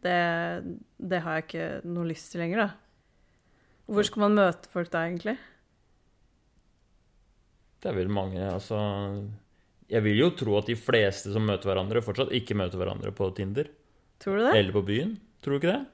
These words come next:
Speaker 1: Hvor er de møter hverandre da?
Speaker 2: Nei,
Speaker 1: Hvis de
Speaker 2: ja.
Speaker 1: ikke, hvis de ikke skifter jobb?
Speaker 2: På, ute på livet da, ved, ved jobb og
Speaker 1: Ute på livet. <laughs>
Speaker 2: gjennom venner og sånn.
Speaker 1: Ja. Ja, kanskje.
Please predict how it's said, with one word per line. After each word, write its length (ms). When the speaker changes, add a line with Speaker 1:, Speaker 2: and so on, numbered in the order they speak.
Speaker 1:
Hvor 140
er 80
de 80
møter 320
hverandre 320
da? 120
Speaker 2:
Nei, 180
Speaker 1:
Hvis 100
de 80
Speaker 2:
ja. 80
Speaker 1:
ikke, 200
hvis 160
de 100
ikke 220
skifter 260
jobb? 300
Speaker 2:
På, 140
ute 400
på 80
livet 260
da, 160
ved, 240
ved 140
jobb 260
og 220
Speaker 1:
Ute 240
på 80
livet. 1000
<laughs> 100
Speaker 2:
gjennom 200
venner 480
og 80
sånn. 220
Speaker 1:
Ja. 120
Ja, 180
kanskje. 300